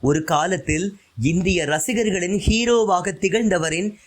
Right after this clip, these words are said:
இன்றைய மோசமான நிலையை எண்ணி கண்ணீர் வடித்த ரசிகர்கள், இந்த இழிநிலையை போக்க யாருமே இல்லையா என்று கேள்விகளை எழுப்பினர். இது மூத்த கிரிக்கெட் வீரர்களை தட்டி எழுப்பியது.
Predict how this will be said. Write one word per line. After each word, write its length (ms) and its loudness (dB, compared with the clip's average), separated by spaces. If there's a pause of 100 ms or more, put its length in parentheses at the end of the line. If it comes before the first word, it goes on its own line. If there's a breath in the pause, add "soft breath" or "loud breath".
(100)
இன்றைய 440 -2
மோசமான 840 0
நிலையை 480 0
எண்ணி 540 0
கண்ணீர் 440 0
வடித்த 400 -4
ரசிகர்கள், 760 -4 (280 loud breath)
இந்த 280 0
இழிநிலையை 720 0
போக்க 520 -2 (100)
யாருமே 600 2
இல்லையா 920 0
என்று 520 -2 (260 loud breath)
கேள்விகளை 760 0
எழுப்பினர். 520 -2 (400)
இது 400 -2
மூத்த 340 -2
கிரிக்கெட் 340 -4
வீரர்களை 640 -2
தட்டி 340 -2
எழுப்பியது. 800 -2